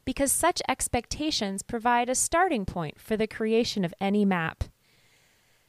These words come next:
The central purpose of a map is to provide relevant and useful information to the map user.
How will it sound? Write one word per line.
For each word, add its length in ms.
The 100
central 520
purpose 500
of 80
a 80
map 440
is 140
to 100
provide 500
relevant 600
and 160
useful 640
information 760
to 120
the 80
map 340
user. 540